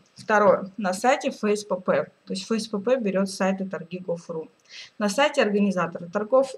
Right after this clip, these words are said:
и на сайте электронной торговой площадки. Да? То есть в идеале, если вообще она опубликована абсолютно везде.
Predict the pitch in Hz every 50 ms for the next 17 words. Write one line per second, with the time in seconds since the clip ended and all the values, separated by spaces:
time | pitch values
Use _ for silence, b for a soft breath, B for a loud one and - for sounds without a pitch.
0 | - - 247 262 311 311 285 254 - - 220 214 220 220 - 208 175 170 - -
1 | 190 202 202 196 175 175 175 196 196 185 180 - 175 175 185 - - 180 156 -
2 | - - - - - 175 196 208 - 202 180 185 - - 170 196 185 185 190 226
3 | 277 294 277 226 208 202 196 - - 180 180 B B B B B - - - -
4 | - 233 226 214 190 190 190 180 170 170 170 170 - 202 208 208 190 170 170 -
5 | - 175 170 170 185 185 202 185 170 175 190 185 185 175 156 -